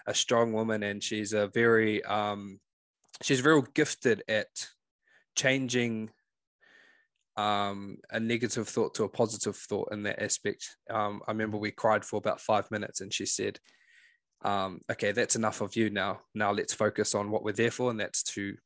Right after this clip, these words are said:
do the very best that we can." And that's what happened. But it wasn't until I started traveling with Maya to different places and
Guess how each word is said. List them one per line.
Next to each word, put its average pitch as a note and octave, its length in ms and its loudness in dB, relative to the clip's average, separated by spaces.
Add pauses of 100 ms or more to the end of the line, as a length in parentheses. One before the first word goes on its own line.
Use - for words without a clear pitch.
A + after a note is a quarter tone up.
(220)
do A#2 140 2
the G#2 80 -2
very G#2 220 2
best G2 240 0
that - 100 -2
we G#2 80 -4
can." G2+ 340 0
And G2+ 180 -8 (580)
that's B2+ 180 2
what A2+ 140 2
happened. G#2 340 0 (800)
But D3 80 4
it D3 100 6
wasn't F3 320 6
until C#3+ 640 6
I C3 140 4
started B2+ 360 2
traveling B2+ 540 2
with A2+ 160 -4
Maya A#2+ 420 4
to A#2 120 -6
different A2+ 300 -6
places A2+ 440 2
and G#2 320 -2